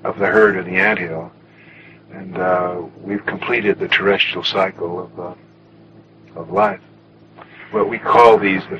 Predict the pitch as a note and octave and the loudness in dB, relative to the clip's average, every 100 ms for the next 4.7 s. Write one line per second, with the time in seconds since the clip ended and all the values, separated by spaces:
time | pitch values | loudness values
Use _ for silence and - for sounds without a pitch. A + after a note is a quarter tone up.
0 | - G2+ - - A2 G#2 G2+ E2+ - G2+ | -2 0 0 6 6 6 0 -2 -4 -8
1 | - F#2+ F2+ - - - - - F#2 F#2 | -6 -4 -6 -8 -18 -18 -14 -14 -14 -12
2 | F2 F2 - G2 G2 - F#2 F2+ F2 - | -12 -12 -4 -2 -2 -6 -8 -6 -8 -14
3 | - - - - - A2 C#3+ F#3+ - - | -20 -20 -20 -16 2 6 6 6 2 4
4 | G2+ - G2 F2+ F2 F2+ | 4 4 0 -4 -4 -8